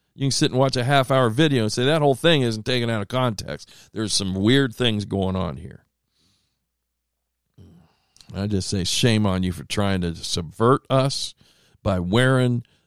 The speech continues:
that ineffective designer mask. The spread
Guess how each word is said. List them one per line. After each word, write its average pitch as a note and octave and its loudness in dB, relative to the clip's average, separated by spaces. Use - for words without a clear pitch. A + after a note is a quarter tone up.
that A2+ 0
ineffective B2 2
designer G#2+ 4
mask. E2+ -2
The F#2+ -2
spread F2+ 2